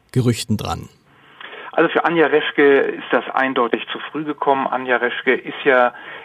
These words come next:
Speaker 2: im Moment die Chefin der Innenpolitik. Sie ist noch nicht mal Direktorin. Ähm, aber in fünf Jahren, wer weiß, also absolut vorstellbar. Und bei Patricia Schlesinger gibt's das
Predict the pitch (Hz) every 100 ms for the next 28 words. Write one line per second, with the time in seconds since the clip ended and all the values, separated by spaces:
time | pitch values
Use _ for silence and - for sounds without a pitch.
0 | - 143 131 127 127 127 - 123 127 117
1 | 117 131 135 - 131 120 - 127 - 120
2 | 107 120 120 - 120 107 120 110 - -
3 | 135 139 131 127 - - - - 135 131
4 | 127 107 - 135 127 117 - 135 151 139
5 | - 123 110 147 185 175 190 208 123 -
6 | 120 113 - - 156 165 170 - 190 190
7 | 120 117 120 175 - - - - - -
8 | 156 - - 143 143 143 - 170 165 147
9 | - 139 160 180 165 151 - - -